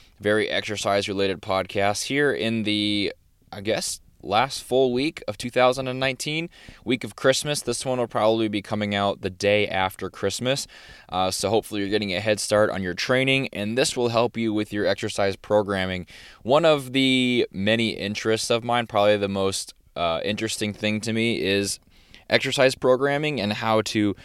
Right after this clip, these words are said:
structure workouts and programs so you keep making progress, you stay healthy, and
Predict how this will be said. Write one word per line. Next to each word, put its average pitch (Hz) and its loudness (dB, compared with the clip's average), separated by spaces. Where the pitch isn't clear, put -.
structure 143 4
workouts 120 2
and 101 -6
programs 107 0
so 98 2
you 98 -8
keep 123 -4
making 110 -2
progress, 104 4
you 95 -8
stay 101 2
healthy, 98 0
and 87 -6